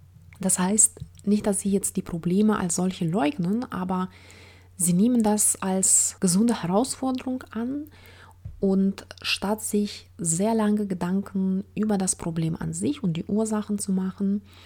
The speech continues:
handeln sie schnell. Sie suchen nach den Auswegen aus dem Problem, sie suchen nach verschiedenen Lösungen und bleiben insofern auch sehr aktiv und gestalten.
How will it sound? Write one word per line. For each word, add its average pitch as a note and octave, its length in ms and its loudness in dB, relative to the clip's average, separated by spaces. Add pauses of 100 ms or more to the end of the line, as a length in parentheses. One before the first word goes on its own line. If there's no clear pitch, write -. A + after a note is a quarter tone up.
(300)
handeln F3+ 420 4
sie - 120 -6
schnell. - 480 -6
Sie E3 180 -4
suchen A#3+ 320 2
nach A3 180 2
den G3 280 2
Auswegen G3 640 2
aus F#3 220 -4
dem F3+ 100 -2
Problem, F3+ 640 -2
sie F3+ 120 -6
suchen F3+ 260 -4
nach F3+ 140 -4
verschiedenen E3+ 420 -2
Lösungen F#3+ 560 0 (540)
und E3+ 180 0
bleiben F#3 500 0
insofern E3 640 -4
auch D#3+ 420 -8
sehr - 260 -4
aktiv F3+ 640 -6
und E3 280 -6 (220)
gestalten. - 960 -4